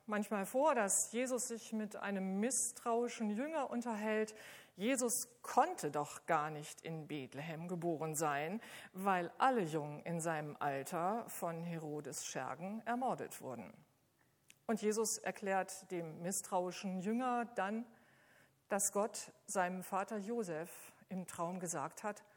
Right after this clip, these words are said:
dass sie sofort nach Ägypten fliehen müssen.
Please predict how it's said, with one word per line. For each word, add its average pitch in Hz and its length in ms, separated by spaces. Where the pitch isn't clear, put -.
dass 196 160
sie 202 80
sofort 170 460
nach 170 220
Ägypten - 420
fliehen 131 360
müssen. - 320